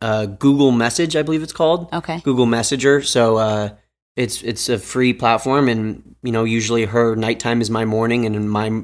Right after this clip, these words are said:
Speaker 1: nighttime is her morning. So, uh, we communicate that way, and she's very quick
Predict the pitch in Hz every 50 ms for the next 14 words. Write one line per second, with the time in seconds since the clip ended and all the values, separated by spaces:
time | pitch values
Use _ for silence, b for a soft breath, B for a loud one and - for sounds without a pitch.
0 | - - 120 120 110 101 - 113 107 110 107 110 104 - 127 123 120 113 113 117
1 | 117 120 131 123 - 120 110 104 b b b b b b b b _ - 113 113
2 | 113 113 117 110 - 120 120 120 117 - 127 107 - 120 113 120 - 123 135 135
3 | 143 156 139 120 104 - 127 117 95 104 107 98 117 120 120 135 147 139 139 -
4 | - 135 135 151 151 - -